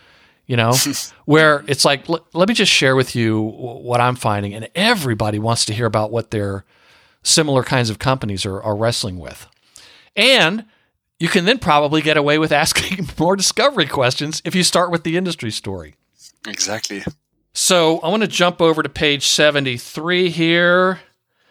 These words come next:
Speaker 1: and that's about the success stories. This is where you quote Andy Crestodina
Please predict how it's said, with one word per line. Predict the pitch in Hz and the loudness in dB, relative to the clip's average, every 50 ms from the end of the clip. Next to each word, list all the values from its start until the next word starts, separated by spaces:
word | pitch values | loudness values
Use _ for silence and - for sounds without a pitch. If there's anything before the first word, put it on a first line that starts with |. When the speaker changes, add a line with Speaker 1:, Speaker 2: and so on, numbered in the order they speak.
| _ _ _ _ _ _ _ _ _ | _ _ _ _ _ _ _ _ _
Speaker 1:
and | - 135 135 139 | -4 -2 -2 0
that's | 147 151 160 160 - - - | 0 0 0 -2 -2 -4 -4
about | 175 165 - 151 151 151 151 | -2 0 0 2 0 0 0
the | 170 160 | -4 -4
success | - - 180 165 - - - - 156 143 135 - | -2 -2 -2 -2 -2 -2 0 2 2 2 2 2
stories. | - - - 135 123 120 117 117 127 147 170 - - - - _ _ _ _ - | 0 -2 -2 -2 -2 -2 0 -2 -2 -2 -2 -2 -4 -4 -6 _ _ _ _ -12
This | - - - 151 | -6 -4 -2 -2
is | 127 143 | 0 0
where | 139 131 | 2 2
you | 131 123 | 2 0
quote | 117 - - 139 131 123 117 | 0 0 2 2 2 2 2
Andy | 127 131 135 139 131 | 2 2 2 2 0
Crestodina | - - 143 131 131 - - 135 123 127 135 127 117 110 113 135 147 | -2 0 0 0 0 0 -2 -4 -2 0 0 0 0 0 -2 -2 -4